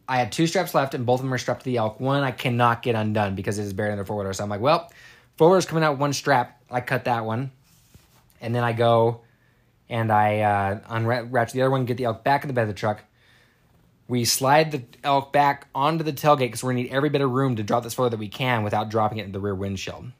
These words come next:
or the rear window. Every bit of room. And without letting the elk drop out of the bed of the truck again because it's now resting on the tailgate,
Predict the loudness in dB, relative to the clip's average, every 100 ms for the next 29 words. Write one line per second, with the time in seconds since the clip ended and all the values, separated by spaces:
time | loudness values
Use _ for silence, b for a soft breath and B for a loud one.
0 | -10 -6 -4 -4 -2 -4 -4 -8 -12 -20
1 | _ _ _ _ _ _ _ _ -4 4
2 | 4 4 0 0 -2 -8 -16 _ b b
3 | b b b b _ _ _ 0 2 4
4 | 4 6 6 4 2 2 -2 -4 0 0
5 | 2 2 2 0 -2 -2 -2 -4 -4 -8
6 | -8 -8 -6 -6 -6 -6 -4 -2 -2 -4
7 | -10 -8 -4 -4 -4 -10